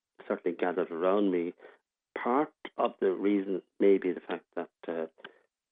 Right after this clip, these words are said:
in the military, I know that, uh, three colleagues of mine would have died on, um, airplane accidents, flying wise, and I suppose I was the one that came out the other side, even though I was blind. A lot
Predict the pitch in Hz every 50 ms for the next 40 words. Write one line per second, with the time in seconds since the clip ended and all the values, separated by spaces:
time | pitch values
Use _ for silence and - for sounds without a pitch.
0 | - 285 - 95 95 85 82 80 80 87 92 98 104 101 - - 90 90 87 87
1 | 87 90 87 80 82 82 _ _ - - - 82 82 80 - _ - - - 101
2 | 98 92 90 87 90 - _ - - _ _ _ _ - - - - 92 - -
3 | 165 - - 85 82 82 82 82 - - 113 107 92 - 95 - - 92 - -
4 | - 90 90 87 85 85 80 87 82 82 82 82 82 80 82 82 82 82 80 82
5 | 85 - _ - - - 98 98 98 98 - - 90 90 92 82 - - - -
6 | - 82 82 78 _ _ _ _ _ _ - - 90 90 90 90 90 87 87 85
7 | 82 - 90 87 87 87 - - 92 92 95 92 87 - _ _ - - - -
8 | - - _ _ _ _ _ _ _ _ _ - - - 95 95 87 92 98 87
9 | 80 _ _ _ _ - 101 90 95 92 87 87 85 - - 107 104 95 90 -
10 | - 95 95 95 101 95 - - 90 85 85 90 90 95 92 90 90 90 95 95
11 | - - 101 95 92 90 87 87 82 104 101 - _ _ - - 113 95 87